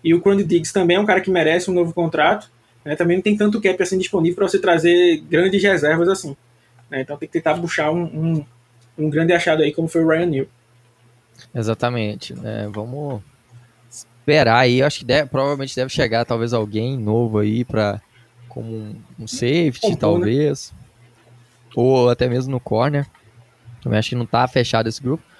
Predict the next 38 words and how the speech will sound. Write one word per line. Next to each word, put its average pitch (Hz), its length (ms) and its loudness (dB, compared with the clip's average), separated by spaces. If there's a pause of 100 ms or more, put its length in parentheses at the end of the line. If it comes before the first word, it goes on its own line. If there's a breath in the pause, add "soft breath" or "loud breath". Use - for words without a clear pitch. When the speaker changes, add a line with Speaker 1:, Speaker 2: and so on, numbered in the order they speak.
(380 loud breath)
Speaker 2:
Mas 226 140 -4
assim, - 180 -4
no 175 120 0
geral, 180 440 4
esse, 226 320 -4 (640)
esse 143 240 0
grupo 131 280 -2
de 139 140 -6
safeties 165 580 -4
aí 165 240 0
não, - 180 -6 (220)
não 254 140 -10
mudou 175 260 -2
nada, 120 380 -2
né? 110 180 -6
Então, 143 340 -6 (1040)
é 120 140 0
irrelevante 139 1040 0
em 127 80 -8
relação 120 640 -2 (480 soft breath)
à 110 120 -2
temporada 120 540 0
passada. 117 640 0 (1400 soft breath)
É, 110 720 2 (100)
vamos 190 840 2
Speaker 1:
Assim, 123 140 2
Speaker 2:
passar 151 180 2
Speaker 1:
só, 151 40 4
Speaker 2:
pra 170 140 2
Speaker 1:
só, - 480 0
só 208 180 0
pegando 240 300 0
um 190 60 0
gancho 190 240 2
aí, 170 260 2
pra 196 200 0
quem 226 160 -2
não, 208 340 -2